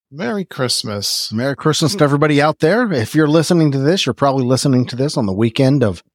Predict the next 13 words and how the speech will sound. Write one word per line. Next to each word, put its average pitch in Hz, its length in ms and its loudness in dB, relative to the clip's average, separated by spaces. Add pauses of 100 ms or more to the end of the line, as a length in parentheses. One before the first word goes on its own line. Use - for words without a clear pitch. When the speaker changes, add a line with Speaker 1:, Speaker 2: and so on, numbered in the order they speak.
(520)
Speaker 2:
the, 95 480 -2
uh, 87 320 0
twenty-third 123 640 2
and 123 120 2
twenty-fourth. 127 580 0
So 104 260 0
you're 92 200 -4
coming 113 260 0
right 110 180 2
into 117 240 0
your 92 240 -4 (500)
Christmas 143 380 -2
holiday. 151 560 0